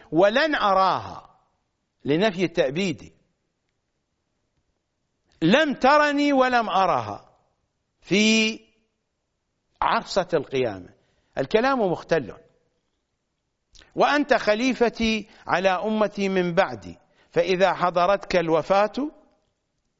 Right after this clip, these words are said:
فسلمها إلى ابني الحسن البر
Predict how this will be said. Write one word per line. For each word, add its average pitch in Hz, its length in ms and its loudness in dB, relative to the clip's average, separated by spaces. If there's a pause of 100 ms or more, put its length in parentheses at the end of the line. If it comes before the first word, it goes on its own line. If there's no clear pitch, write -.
(720)
فسلمها 202 840 0 (340)
إلى 208 180 2
ابني 165 520 -2 (420)
الحسن 156 760 -2 (960)
البر 190 720 0